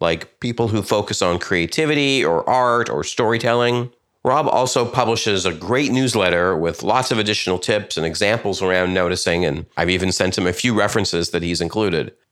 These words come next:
I'll put all this info into the notes for this episode. And, you know, this topic takes me back to a workshop I ran a few years ago at one of the first user research conferences I ever attended called About Within Four.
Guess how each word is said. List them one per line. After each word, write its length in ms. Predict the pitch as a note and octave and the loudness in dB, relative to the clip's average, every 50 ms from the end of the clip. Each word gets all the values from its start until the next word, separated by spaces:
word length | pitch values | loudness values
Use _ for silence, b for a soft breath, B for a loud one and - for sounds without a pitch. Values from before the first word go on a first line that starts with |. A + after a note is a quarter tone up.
| _ - | _ -2
I'll 140 | - - - | -2 -2 -2
put 200 | - - C#3 - | -2 0 2 2
all 200 | F2+ A2+ A#2 G#2+ | 4 4 2 2
this 200 | G#2+ G#2 - A2+ | 2 0 2 0
info 440 | G2+ F#2+ F#2 G2+ F#2+ F2+ F2+ F2+ | 0 0 0 2 2 2 4 2
into 200 | F2+ G#2+ A2 - | 2 0 0 0
the 80 | G2+ F#2 | 0 2
notes 460 | F#2 F2+ F#2+ A#2 C3+ - - - - | 2 2 2 2 0 -2 -4 -6 -6
for 480 | - - - F2+ E2+ E2 E2 D#2+ D#2 D#2 | -6 -4 -2 0 2 2 2 2 0 0
this 220 | D#2+ F#2 F2+ - | -2 -2 -2 0
episode. 600 | E2 C#2+ - - D2+ - D#2+ D2+ D2 C#2 C#2 C#2+ b b b b b _ | -2 -2 -2 -6 -6 -4 -2 0 0 -2 -4 -6 b b b b b _
And, 160 | A#2 A#2 B2+ | -4 -2 0
you 80 | A2 C3 | 0 2
know, 60 | C3 | 2
this 160 | A#2+ A#2+ A#2 | 0 0 0
topic 380 | - - C3 A#2+ A#2+ - A2 F#2+ | 0 0 0 2 2 0 -2 0
takes 260 | - B2+ A2 G2+ - | 0 0 0 0 0
me 120 | - G#2 G2 | 0 0 2
back 320 | F#2 G2+ G2 F#2+ F#2+ - | 2 2 2 2 0 0
to 120 | - A2+ | 0 0
a 60 | G2 F#2 | 0 2
workshop 540 | F#2 G2+ G2+ F#2+ - - G2+ F#2 F2+ - | 2 0 0 0 0 2 2 2 2 2
I 100 | F#2 F2+ | 2 2
ran 300 | F2 F2 F#2 F#2 F#2 F2+ | 2 4 4 4 4 2
a 80 | F#2 F#2 | 2 0
few 200 | F2+ - G2 F#2+ | 0 -2 0 0
years 260 | F2+ F#2 F#2+ F#2+ F#2 | 2 2 2 0 0
ago 300 | G2 E2+ E2 E2+ E2 E2 | -2 0 0 2 2 2
at 60 | D2 | 2
one 160 | D2+ F2 E2+ E2+ | 2 2 2 0
of 60 | E2+ | 0
the 60 | F2 | -2
first 360 | - - - G#2+ G2+ - - | -2 -2 0 0 0 -2 -2
user 260 | - F2+ F2 F2 F2+ | -4 -2 0 0 0
research 400 | F2 F2 F2 - - F2+ E2 - | 0 0 -2 -2 -2 -4 -4 -4
conferences 520 | - - D2+ D#2+ D#2+ - D#2+ - - D#2+ D#2+ | -2 -2 -2 0 -2 -4 -4 -4 -4 -2 0
I 120 | E2+ D#2+ | 0 0
ever 140 | D#2+ D#2+ D#2 | 0 0 -2
attended 540 | D#2 - - F2+ F#2+ F#2 E2 D#2+ D#2 D#2 - | -4 -2 -2 0 0 0 0 0 -2 -4 -6
called 360 | - E2+ D#2 D2+ D2 C#2+ C2+ | -4 -2 0 0 0 -2 -2
About 320 | C#2+ D2+ F2 F#2 F2 C2 | -4 -2 0 0 0 0
Within 240 | D2 E2+ - C#2+ C2 | -2 -4 -4 -6 -8
Four. 500 | C2+ - - F2+ F2 D2+ A#1+ A#1 B1+ b | -8 -6 -4 -2 -2 0 -2 -4 -6 b